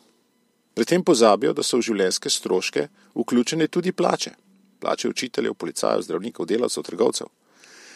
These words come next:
Če jim dvignemo plače, se bodo dvignili tudi življenjski stroški.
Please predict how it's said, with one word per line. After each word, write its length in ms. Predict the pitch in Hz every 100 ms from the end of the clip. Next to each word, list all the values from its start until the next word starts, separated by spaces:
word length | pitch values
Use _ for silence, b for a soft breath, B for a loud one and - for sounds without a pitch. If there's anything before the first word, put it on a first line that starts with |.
| B -
Če 120 | 127
jim 100 | 113
dvignemo 420 | 120 190 208 170
plače, 380 | - 82 - 160
se 140 | -
bodo 200 | 147 143
dvignili 380 | 107 120 151 147
tudi 180 | 147 143
življenjski 480 | 147 131 104 - -
stroški. 480 | - - - -